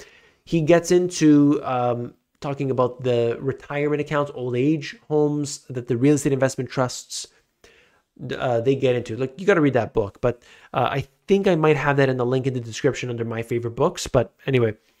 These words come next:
um, that is the, the one that I think is for people to, you know, understand, like, where are we headed here, where a lot of people are going to need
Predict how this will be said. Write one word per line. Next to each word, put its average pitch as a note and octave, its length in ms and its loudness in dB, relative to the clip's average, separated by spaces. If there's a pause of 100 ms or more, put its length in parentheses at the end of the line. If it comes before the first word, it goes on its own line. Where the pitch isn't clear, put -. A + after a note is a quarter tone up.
(420)
um, B2+ 360 4 (100)
that D3 640 -2 (720)
is B2+ 340 0
the, C3+ 140 -10
the C3+ 180 -2
one C#3 380 0
that C3+ 240 -4
I C3 220 -2
think B2 580 -6 (400)
is B2 360 4
for - 160 -2
people A#2+ 600 4
to, A#2 500 2 (720)
you D3 60 -2
know, C#3 80 4
understand, C3 540 0
like, A2 180 -8
where D#3+ 360 2
are A3+ 80 6
we A3 140 0
headed D3 400 4
here, A2 240 -8
where A2 160 -10
a A2 40 -8
lot A2 320 -6
of D3 120 -12
people D3+ 260 -4
are C3 100 -2
going A#2+ 220 -2
to A#2 100 -8
need C#3+ 460 -2